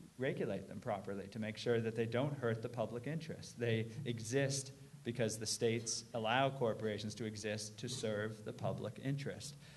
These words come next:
Now, how did that change? Well, my, um, remember Earth Day, April nineteen seventy. Um, April nineteen seventy,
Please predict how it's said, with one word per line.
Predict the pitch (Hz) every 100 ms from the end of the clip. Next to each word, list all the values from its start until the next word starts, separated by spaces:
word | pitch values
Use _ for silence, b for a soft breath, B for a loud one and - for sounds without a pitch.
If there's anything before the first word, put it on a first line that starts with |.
| B B 120
Now, | 127 123 120 -
how | 147 151
did | 165 147
that | 135 127
change? | - 120 101 95
Well, | 107 104 110
my, | 123 120
um, | 104 98 104
remember | 113 120 123
Earth | 117 117 120
Day, | 120
April | 113 131 131
nineteen | 127 117 117 120
seventy. | 107 113 104 107 104 101 -
Um, | 107 104 101 - B B B B -
April | 127 147 170
nineteen | 147 139 143 127
seventy, | - 110 107 101 101